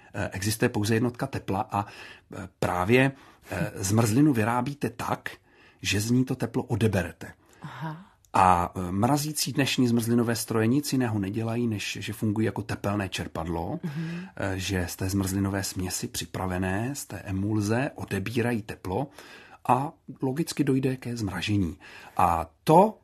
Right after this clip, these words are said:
Speaker 1: fungovalo i historicky právě s tím, eh, ledem a solí. Takže první, aby se dala vůbec ta zmrzlina vyrobit, bylo potřeba na tohleto přijít.
Speaker 2: Mhm.
Speaker 1: A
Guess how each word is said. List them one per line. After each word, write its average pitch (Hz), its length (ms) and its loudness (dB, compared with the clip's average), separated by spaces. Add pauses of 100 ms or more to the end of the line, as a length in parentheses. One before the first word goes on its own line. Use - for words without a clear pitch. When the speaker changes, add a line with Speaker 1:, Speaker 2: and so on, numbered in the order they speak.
Speaker 1:
fungovalo 147 540 0
i - 20 -2
historicky 110 640 -4
právě 113 760 -2 (500)
s - 320 -4
tím, 101 360 0
eh, 87 300 -4
ledem 92 460 0
a - 100 -12
solí. 113 440 4 (420)
Takže 113 240 -2
první, 160 420 4
aby 120 120 2
se 113 140 -2
dala 107 180 0
vůbec 127 340 -4
ta 120 100 -8
zmrzlina 120 340 -2
vyrobit, 90 520 -4 (320)
bylo 107 160 0
potřeba 110 420 -2
na 101 140 -2
tohleto 98 420 -8
přijít. - 580 -4 (200)
Speaker 2:
Mhm. 143 320 -2 (300)
Speaker 1:
A - 240 -2